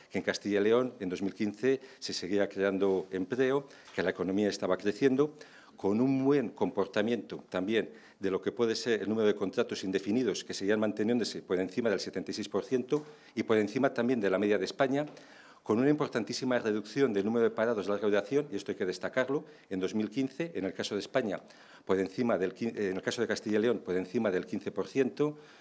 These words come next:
prácticamente quince mil personas parados de larga duración, que son los que llevan más de dos años consecutivos en paro, habían abandonado estas listas, y eso también lo tenemos que poner en valor, frente a una reducción a nivel de España del seis por ciento, y por tanto, datos buenos, datos positivos,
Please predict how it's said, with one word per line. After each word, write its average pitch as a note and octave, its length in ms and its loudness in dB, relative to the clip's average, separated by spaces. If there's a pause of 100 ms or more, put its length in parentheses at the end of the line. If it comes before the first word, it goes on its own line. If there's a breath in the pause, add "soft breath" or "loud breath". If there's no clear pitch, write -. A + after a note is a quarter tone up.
(320 loud breath)
prácticamente G#2 540 0
quince G2+ 360 -2
mil A#2+ 140 2
personas A2+ 500 -2
parados F#2+ 260 -2
de G#2+ 60 0
larga G2+ 120 -2
duración, G2 320 0
que - 80 -12
son G#2+ 140 -4
los G2+ 100 -4
que G2+ 100 -6
llevan G2+ 280 0
más A#2 160 0
de A#2+ 80 -2
dos A2 340 -2
años A2 420 -4 (140 soft breath)
consecutivos G#2 640 -4
en G2+ 100 -2
paro, A2+ 260 -2 (540 loud breath)
habían F#2+ 220 2
abandonado G2+ 400 2
estas F#2 240 -4
listas, D#3 480 -4 (220)
y F#2 40 -8
eso F2 120 -12
también F#2+ 280 -2
lo E2+ 80 -6
tenemos F2 220 -8
que F#2+ 80 -6
poner F#2+ 180 -2
en F#2+ 80 -2
valor, A2+ 300 4 (340 loud breath)
frente F#2 280 -2
a - 20 6
una G2+ 260 4
reducción G2 540 0
a F2+ 60 -2
nivel F2+ 200 -2
de G2 60 -4
España G#2+ 320 -2
del F2 140 -2
seis G2+ 160 -8
por G2 160 -2
ciento, C3+ 480 0 (500 loud breath)
y F#2+ 100 -4
por G2 160 0
tanto, B2 500 -2
datos G2+ 360 -4
buenos, B2 440 0
datos G#2 260 -2
positivos, D3 680 -2